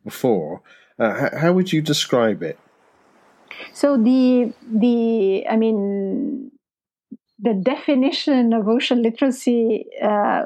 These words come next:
Speaker 2: the internationally acknowledged definition of ocean literacy says that it's about the understanding the ocean influence on us and our influence on the ocean. So, um,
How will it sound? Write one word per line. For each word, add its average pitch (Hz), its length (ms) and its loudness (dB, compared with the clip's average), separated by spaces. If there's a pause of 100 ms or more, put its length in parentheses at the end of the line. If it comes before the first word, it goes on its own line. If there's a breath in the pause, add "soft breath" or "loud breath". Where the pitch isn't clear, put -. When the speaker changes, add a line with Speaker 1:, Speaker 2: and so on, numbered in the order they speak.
Speaker 2:
the 208 320 0
internationally 208 1000 2
acknowledged 208 600 -2
definition 196 520 -4
of 190 80 -4
ocean 196 280 -4
literacy 196 480 -2
says 196 400 -2
that 196 280 -2 (460 loud breath)
it's - 220 2
about 226 440 2
the 190 380 0 (160)
understanding 233 1160 2
the 214 220 2
ocean 226 420 2
influence 208 640 0
on 202 120 0
us 202 420 -4
and 196 160 0
our 208 380 0
influence 196 680 -2
on 196 280 -2
the 185 180 0
ocean. 190 520 -2 (400 loud breath)
So, 226 640 0 (160)
um, 202 880 0